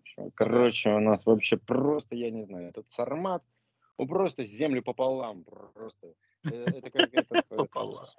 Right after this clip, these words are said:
Speaker 2: Как Орле.
Speaker 1: <laughs> По-, помнишь ме-, мем?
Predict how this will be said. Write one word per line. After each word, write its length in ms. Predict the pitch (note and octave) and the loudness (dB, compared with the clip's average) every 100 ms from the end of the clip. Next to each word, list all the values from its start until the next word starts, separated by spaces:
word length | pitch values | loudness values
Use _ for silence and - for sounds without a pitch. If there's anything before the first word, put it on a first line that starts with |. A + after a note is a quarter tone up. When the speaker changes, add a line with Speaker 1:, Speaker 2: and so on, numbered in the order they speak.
| _ | _
Speaker 2:
Как 180 | D#3+ D#3 | 0 6
Орле. 560 | F#3+ - A#3 G3+ G#3+ - F3+ - E3 - F3+ - | 6 6 4 4 4 0 -6 -8 -12 -10 -12 -10
Speaker 1:
<laughs> 300 | F#3 - D#3+ _ _ C3 | -10 -10 -14 _ _ -8
По-, 160 | E3+ A3 | -4 0
помнишь 480 | - A3 G3+ C#3 G4+ | 2 2 2 -2 -2
ме-, 220 | C#3 D3 | -2 -2
мем? 420 | C#3+ D3+ B2 G2 | 0 0 0 -2